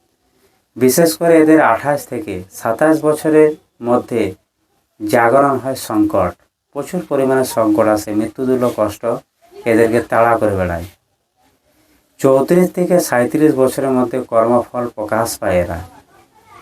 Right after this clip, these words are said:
পূর্বজন্মে যে কর্মগুলো করেছে, সেগুলো কিন্তু ফল এদেরকে মিলতে শুরু করে। বিশেষ করে পঁয়তাল্লিশ বছরের পর আসে গুরু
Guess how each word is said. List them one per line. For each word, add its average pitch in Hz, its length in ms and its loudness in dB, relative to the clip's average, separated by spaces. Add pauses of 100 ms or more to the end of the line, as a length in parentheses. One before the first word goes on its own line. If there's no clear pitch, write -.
(120)
পূর্বজন্মে 120 580 2
যে 117 140 -4
কর্মগুলো 110 500 0
করেছে, 101 440 -6
সেগুলো 110 260 -6
কিন্তু 120 180 -4 (120)
ফল 107 200 4
এদেরকে 104 380 -2 (540)
মিলতে 117 340 2
শুরু 127 300 2
করে। 95 240 0 (1300)
বিশেষ 139 340 2
করে 190 260 4
পঁয়তাল্লিশ 156 640 2
বছরের 147 360 -2
পর 123 220 -2
আসে 113 300 0
গুরু 113 480 2